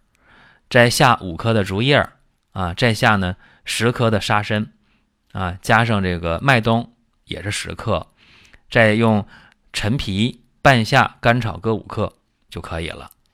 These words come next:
哎，这效果呢也非常不错。这是有寒有热。还有一个是什么呢？就是有气机啊阻滞，或者咱们叫肝气犯胃导致的啊，因为生气啊、郁闷啊、发脾气啊、心情不畅，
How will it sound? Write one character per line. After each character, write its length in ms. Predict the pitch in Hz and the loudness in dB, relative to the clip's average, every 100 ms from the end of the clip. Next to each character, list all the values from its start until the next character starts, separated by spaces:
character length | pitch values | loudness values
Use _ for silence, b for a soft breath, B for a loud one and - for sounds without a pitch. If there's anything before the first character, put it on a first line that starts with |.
| _ _ _ - | _ _ _ -10
哎， 220 | 87 82 | -8 -6
这 120 | - 107 | -4 0
效 220 | - 104 | 2 2
果 160 | 87 | 0
呢 80 | 85 | -6
也 80 | 82 | -6
非 140 | - | -6
常 140 | 98 92 | -6 -6
不 120 | 90 | -8
错。 380 | - 131 - _ _ _ b b b b b | -8 -8 -10 _ _ _ b b b b b
这 160 | - 113 | -2 -2
是 300 | 110 101 101 | 2 0 2
有 200 | 98 82 | 0 -2
寒 580 | - 90 95 117 110 92 | -2 0 2 2 0 -2
有 140 | 80 | -2
热。 220 | 104 170 - _ _ _ _ _ _ _ _ _ _ _ - | 2 0 -2 _ _ _ _ _ _ _ _ _ _ _ -2
还 140 | 160 | 6
有 60 | 196 | 6
一 120 | 139 | 6
个 100 | 123 | 4
是 100 | 113 | 2
什 160 | 98 85 | -2 -4
么 120 | 90 | -4
呢？ 200 | 85 82 | -4 -4
就 140 | 90 | -6
是 240 | 87 92 85 B B B B B B B - | -4 -4 -4 B B B B B B B -12
有 260 | 95 87 | -8 -6
气 420 | - - - 165 | 0 0 2 0
机 300 | 104 120 120 | -2 -2 2
啊 240 | 113 90 82 | 2 2 0
阻 240 | - 85 | -6 -12
滞， 220 | 95 123 - _ _ _ _ _ | -4 -4 -6 _ _ _ _ _
或 220 | - 135 | 0 2
者 80 | 98 | 2
咱 160 | 87 | -2
们 100 | 95 | -2
叫 240 | 107 98 85 | 0 0 0
肝 220 | - 120 | -2 -2
气 160 | 117 113 | -2 -6
犯 220 | 123 113 | -4 -2
胃 160 | 143 | -2
导 160 | 98 - | -4 -6
致 220 | - 80 | -10 -12
的 100 | 80 - _ _ _ _ - | -12 -20 _ _ _ _ -14
啊， 240 | 92 85 | -12 -8
因 200 | 92 131 | -6 -4
为 280 | 127 127 131 | -2 0 -2
生 320 | - 139 135 | -2 -2 -2
气 300 | 127 131 120 | -2 -2 0
啊、 160 | 107 104 | 0 0
郁 160 | 156 139 | 0 0
闷 300 | 127 123 110 | 0 0 -2
啊、 100 | 104 | -4
发 240 | - 123 | -2 -2
脾 220 | - 107 | -2 -4
气 120 | 117 | -2
啊、 60 | 113 | -2
心 180 | - 123 | -2 -4
情 140 | 127 | -4
不 100 | 117 | -6
畅， 340 | 120 196 160 | 0 2 2